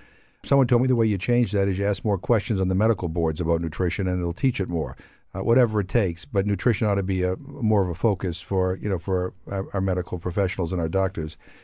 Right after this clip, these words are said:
Uh, two, Medicaid or, or Medicare doesn't cover food prescriptions. So how do you pay for it? I mean, give you a food prescription, prescription drug would be covered. Your, your food is not covered. We ought to, we ought to figure out ways to expand,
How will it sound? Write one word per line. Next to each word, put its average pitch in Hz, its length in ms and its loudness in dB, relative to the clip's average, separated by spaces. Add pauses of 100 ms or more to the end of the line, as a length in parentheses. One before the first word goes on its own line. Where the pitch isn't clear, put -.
(240)
Uh, 120 240 2
two, 113 380 2
Medicaid 151 640 0
or, 113 240 -4
or 107 120 -2
Medicare 127 360 0
doesn't 135 260 -2
cover 120 380 0
food 95 260 -4
prescriptions. 80 640 -6 (340)
So 113 160 -2
how 117 120 0
do 143 80 0
you 135 60 2
pay 147 240 0
for 80 280 -6
it? 90 40 -6
I - 20 -4
mean, 104 120 0
give 113 100 4
you 117 100 4
a 98 40 0
food 127 240 0
prescription, 110 640 0 (380)
prescription 123 440 -2
drug 127 220 2
would 110 120 0
be 104 120 -2
covered. 117 400 -2
Your, 107 300 -2 (360)
your 113 140 2
food 151 240 2
is 110 100 0
not 110 120 2
covered. 101 140 0
We 127 140 4
ought 151 60 4
to, 151 80 2
we 147 120 0
ought 147 40 4
to 143 80 0
figure 139 260 0
out 135 60 -2
ways 131 340 0
to 123 100 -2
expand, 120 640 0